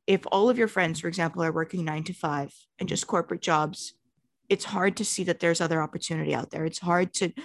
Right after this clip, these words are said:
really understand the impact of business and, like, what entrepreneurship is. Whereas if you have friends that are, whereas if you have friends that are going out there and just, like, building multiple income streams and, and opening you to different possibilities for wealth building,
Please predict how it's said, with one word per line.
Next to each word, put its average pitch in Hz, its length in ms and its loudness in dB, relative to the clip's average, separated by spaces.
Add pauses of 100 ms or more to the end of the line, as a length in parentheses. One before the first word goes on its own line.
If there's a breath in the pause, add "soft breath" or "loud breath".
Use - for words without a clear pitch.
(220 loud breath)
really 180 200 4
understand 165 420 2
the - 80 0
impact 160 420 0
of 160 140 -8
business 156 460 -4
and, 160 100 -2
like, 147 240 -6
what 165 140 4
entrepreneurship 156 680 -2
is. - 360 -8 (380 loud breath)
Whereas 175 260 4
if 196 140 -4
you 190 80 6
have 185 100 2
friends 175 480 0
that 170 160 -2
are, 151 460 0 (160)
whereas 190 260 2
if 185 120 -4
you 190 60 4
have 180 60 2
friends 170 300 0
that 190 80 2
are 160 100 2
going 165 320 2
out 160 160 0
there 156 240 0
and 151 140 -4
just, - 340 -8
like, 156 160 -6 (300)
building 190 320 4
multiple 170 320 2
income 175 280 -2
streams 165 360 -2
and, 156 140 -4 (360 loud breath)
and 170 220 0
opening 180 420 4
you 165 520 4
to 165 460 -4
different - 560 -2 (160)
possibilities 180 800 0
for 160 140 -6
wealth - 320 0
building, 160 400 -2